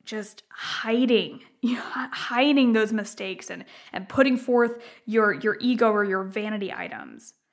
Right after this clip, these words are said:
And that does not go far in creating a powerful, trusting, psychologically safe team, which is increasingly important for Gen Z.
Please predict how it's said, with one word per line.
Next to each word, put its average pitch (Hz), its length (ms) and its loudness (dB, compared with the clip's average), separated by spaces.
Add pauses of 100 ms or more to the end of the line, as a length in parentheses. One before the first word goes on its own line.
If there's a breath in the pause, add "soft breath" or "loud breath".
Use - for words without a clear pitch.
(280 soft breath)
And 254 340 2
that 311 200 4
does 269 160 2
not 254 220 6
go 233 140 4
far 220 360 2
in 196 100 -2
creating 202 640 -6
a 196 120 -4
powerful, 226 1000 2
trusting, 226 800 -2
psychologically 220 1000 -2
safe - 720 -6
team, 262 560 0 (340 loud breath)
which 262 260 2
is 254 260 4 (140)
increasingly 262 960 0
important 196 640 -6
for 233 180 0
Gen 208 360 -4
Z. 226 520 -6